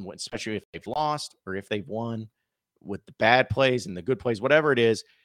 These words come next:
they stand there in front of the media and they answer questions. There was a kicker that blew the kick. If there was a, uh, you know, guy that missed the,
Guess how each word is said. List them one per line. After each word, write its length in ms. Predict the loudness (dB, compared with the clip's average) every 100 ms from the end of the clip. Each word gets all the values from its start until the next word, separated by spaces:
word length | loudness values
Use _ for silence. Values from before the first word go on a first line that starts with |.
| _
they 540 | -20 2 6 6 4 0
stand 500 | -2 0 2 2 2
there 160 | 0
in 60 | -2
front 220 | -2 -2
of 60 | 0
the 40 |
media 320 | 0 0 0
and 80 | 0
they 140 | 0 -4
answer 240 | -6 -8
questions. 520 | -6 -6 -8 -16 -16 -4
There 140 | -2
was 100 | -2
a 40 |
kicker 360 | -6 -8 -6 -4
that 180 | -4 -4
blew 200 | -4 -4
the 80 | -4
kick. 400 | 0 0 0 -12 _ _ _
If 160 | -12 -4
there 200 | -2 0
was 280 | -2 -2 -4
a, 360 | -4 -4 -6 -10 _ _ -6
uh, 360 | -2 0 0 -4
you 140 | -8 -8
know, 100 | -2
guy 240 | 4 6
that 320 | 6 2 -2
missed 420 | -8 -6 -6 -6 -4
the, 380 | -2 -2 -4